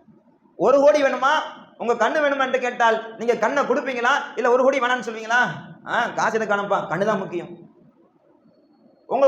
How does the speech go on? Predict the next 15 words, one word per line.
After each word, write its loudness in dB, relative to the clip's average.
உடல்ல 6
இருந்து 4
ஒரு 2
கிட்னி -2
தாப்பா, 4
நான் 2
பத்து 4
கோடி 2
தரேன்னு 2
சொன்னா 0
தருவீங்களா?" 2
அல்லது 4
"உங்களுடைய 4
உடலில் 4
இருந்து 2